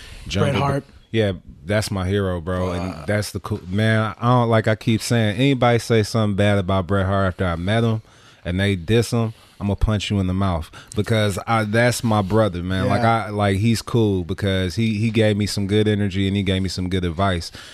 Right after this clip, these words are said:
Speaker 1: And, you know, and he didn't even have to say nothing to me, really. And he could have just, you know what I'm saying, took
Speaker 2: Yeah.
Speaker 1: a picture with me and said nothing, but he gave me some good advice.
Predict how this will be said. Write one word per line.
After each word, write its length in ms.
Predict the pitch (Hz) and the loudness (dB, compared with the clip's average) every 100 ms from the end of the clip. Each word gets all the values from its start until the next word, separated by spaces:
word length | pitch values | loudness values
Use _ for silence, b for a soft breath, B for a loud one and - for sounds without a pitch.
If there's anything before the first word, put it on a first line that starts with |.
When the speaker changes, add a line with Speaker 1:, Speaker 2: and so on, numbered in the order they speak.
| B B | B B
Speaker 1:
And, 540 | 87 87 85 85 85 | -4 -2 -2 -4 -4
you 100 | 90 | -4
know, 400 | 98 92 90 80 - | -2 -2 -2 -4 -6
and 160 | 92 | -2
he 60 | 107 107 | 0 0
didn't 100 | 98 | -2
even 160 | 92 | -2
have 160 | 92 90 | -4 -4
to 60 | - | -8
say 300 | - 101 92 | -4 -2 -2
nothing 220 | 90 85 | -4 -6
to 120 | - | -6
me, 140 | 85 85 | -4 -2
really. 320 | 85 82 73 | -2 -2 -4
And 160 | 76 | -6
he 180 | 73 101 | -4 -4
could 140 | 101 90 | -2 -4
have 120 | 82 | -2
just, 220 | 87 80 | -4 -4
you 100 | 98 | -2
know 100 | 90 | -2
what 60 | 87 | -2
I'm 80 | 87 | -4
saying, 320 | 92 85 82 | -4 -4 -2
took 100 | 139 | 0
Speaker 2:
Yeah. 140 | 151 | 0
Speaker 1:
a 20 | 151 | 0
picture 300 | 95 - 90 | -4 -2 -6
with 80 | |
me 140 | 85 82 | -4 -6
and 100 | 78 | -6
said 260 | - 82 80 | -6 -6 -2
nothing, 300 | 95 90 82 | -2 -4 -4
but 140 | 82 | -6
he 80 | 85 | -4
gave 200 | 85 80 | -4 -6
me 60 | |
some 220 | 80 87 80 | -6 -8 -6
good 160 | 82 | -6
advice. 440 | 73 90 90 76 | -4 -2 -2 -4